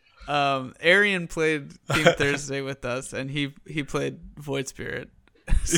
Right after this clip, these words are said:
Speaker 2: Yeah. <laughs>
Speaker 1: it was annoying, 'cause Arian's good at Dota. <laughs> And, uh, <laughs> so even when he builds, like, nonsense items like, um, Meteor Hammer, it somehow is still good 'cause he can, like,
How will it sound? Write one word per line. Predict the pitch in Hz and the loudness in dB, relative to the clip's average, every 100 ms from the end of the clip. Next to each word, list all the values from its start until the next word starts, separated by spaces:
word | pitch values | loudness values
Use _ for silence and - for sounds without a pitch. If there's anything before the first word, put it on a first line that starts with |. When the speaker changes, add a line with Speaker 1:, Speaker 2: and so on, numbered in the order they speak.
| - | 6
Speaker 2:
Yeah. | 143 135 214 - | 8 10 6 2
<laughs> | 294 208 - - | 2 2 4 4
Speaker 1:
it | 156 | 4
was | 160 156 | 2 -2
annoying, | 165 208 180 147 143 _ _ - | 0 2 4 4 0 _ _ -4
'cause | 160 151 143 139 | 0 0 -2 -2
Arian's | 143 151 147 143 | 2 2 0 -4
good | - 139 | -4 -2
at | 131 127 | -2 -2
Dota. | 139 131 131 - | -2 0 6 6
<laughs> | - - - - 285 - | 6 -4 -2 0 4 6
And, | 202 240 220 - | 6 6 4 6
uh, | 190 180 208 180 - 185 - 180 | 6 6 2 0 -4 -8 -6 -6
<laughs> | 160 - - 226 | 6 8 10 6
so | - - 180 - - - | -2 0 2 0 -8 -2
even | 220 226 208 | 2 4 4
when | 208 202 | 2 2
he | 214 | 0
builds, | 180 170 180 175 170 | -2 0 2 2 0
like, | 151 151 | -2 -2
nonsense | 151 170 175 180 156 151 | 0 0 0 -2 -2 0
items | 147 147 143 147 - 147 | 0 0 -2 -4 -6 -2
like, | 143 139 - - - - | 0 0 -6 -20 -16 -6
um, | - 143 139 139 - | 2 2 2 -4 -8
Meteor | - 156 180 170 151 | -8 -2 0 2 2
Hammer, | 143 143 135 135 139 - - - | 2 0 0 -4 -6 -14 -16 0
it | 165 - | 0 2
somehow | - 170 165 160 156 | 4 4 4 4 4
is | 156 | 4
still | - 160 151 | 4 2 0
good | 160 151 139 | 2 2 2
'cause | 131 143 | -2 -4
he | 156 143 | -4 -6
can, | 147 | -6
like, | 143 135 131 | -2 -2 -4